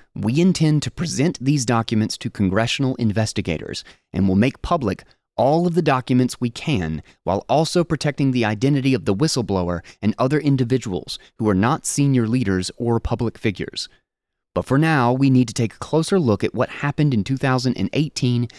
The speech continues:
and two thousand and nineteen, leading up to the creation of C T I L,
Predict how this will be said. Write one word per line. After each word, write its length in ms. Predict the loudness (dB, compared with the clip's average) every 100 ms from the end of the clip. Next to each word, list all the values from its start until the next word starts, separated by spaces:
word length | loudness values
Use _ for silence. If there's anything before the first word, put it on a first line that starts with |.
| -12
and 140 | -4 -4
two 140 | -2
thousand 420 | 0 0 2 0 0
and 180 | 0 2
nineteen, 580 | 0 -2 -2 -8 -8 -14 _ _ -8
leading 360 | -2 2 4 4
up 200 | 2 -2
to 80 | -8
the 80 |
creation 500 | -6 -2 0 0 0
of 100 | -2
C 200 | -2 -4
T 180 | -4 -4
I 200 | -4 -2
L, 340 | -4 -4 -10